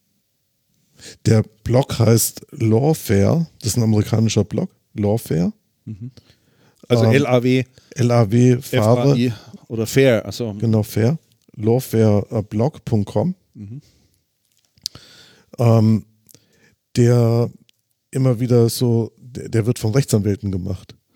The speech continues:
Speaker 1: Von Rechtsanwälten und Richtern, die da, die da schreiben.
Speaker 2: Mhm.
Speaker 1: Also Leute, die wirklich definitiv viel Ahnung von amerikanischer Rechtsprechung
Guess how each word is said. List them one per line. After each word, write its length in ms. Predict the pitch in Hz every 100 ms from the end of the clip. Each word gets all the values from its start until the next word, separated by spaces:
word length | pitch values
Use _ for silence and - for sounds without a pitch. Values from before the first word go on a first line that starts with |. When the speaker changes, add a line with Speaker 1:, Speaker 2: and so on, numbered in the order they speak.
| _
Speaker 1:
Von 180 | - 104
Rechtsanwälten 640 | 117 135 131 110 113 113
und 120 | 104
Richtern, 280 | 127 - 101
die 100 | 104
da, 120 | 101 101 -
die 60 |
da 140 | 104 98
schreiben. 460 | - 67 101 98 101
Speaker 2:
Mhm. 260 | 104 117 - _
Speaker 1:
Also 280 | - 101 113
Leute, 340 | 104 113 110
die 140 | 104 120
wirklich 220 | 117 98
definitiv 680 | 120 117 113 110 110 107 - -
viel 300 | - 131 120
Ahnung 260 | 107 120
von 140 | 110 123
amerikanischer 640 | 110 110 117 113 107 104
Rechtsprechung 640 | 110 - - 139 131 127